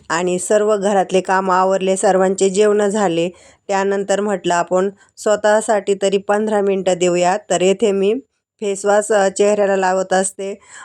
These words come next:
आणि हा फेसवॉश मी, अ, कोणी सांगितलं आहे म्हणून लावत नाही, कारण की, अ, मी डॉक्टरांकडून, अ, स्किन स्पेशलिस्ट आहे त्यांच्याकडून, अ, हा फेसवॉश घेतलेला आहे. आणि पूर्णपणे चेहऱ्याला अशा पद्धतीने मसाज करून घ्यायचे आहे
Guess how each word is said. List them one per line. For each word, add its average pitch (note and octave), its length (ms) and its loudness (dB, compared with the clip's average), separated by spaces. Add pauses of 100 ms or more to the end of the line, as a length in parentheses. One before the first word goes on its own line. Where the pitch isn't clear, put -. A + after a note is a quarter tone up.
(120)
आणि F3 360 -2
हा G3 220 0
फेसवॉश G3+ 600 0
मी, G#3 240 4
अ, F#3 280 2
कोणी G3+ 380 2
सांगितलं F#3+ 560 -2
आहे G3 60 4
म्हणून F#3+ 320 0
लावत F#3 400 0
नाही, G3 260 0
कारण F3+ 320 -2
की, G3 260 -2 (380)
अ, E3+ 160 0
मी F#3 180 2
डॉक्टरांकडून, G3+ 880 0
अ, F3+ 300 0
स्किन A3 420 -2
स्पेशलिस्ट G#3 760 -2
आहे G3+ 240 -2
त्यांच्याकडून, G3+ 680 0 (380)
अ, F3 260 -4
हा F#3 160 -2
फेसवॉश G3 520 2
घेतलेला F#3+ 480 0
आहे. F#3 340 -2 (440)
आणि F3 260 -6
पूर्णपणे G#3+ 760 0
चेहऱ्याला G3+ 800 2
अशा G3 200 -2
पद्धतीने F#3+ 600 0
मसाज G3+ 480 0
करून G#3+ 360 0
घ्यायचे G3+ 320 0
आहे F#3 340 -2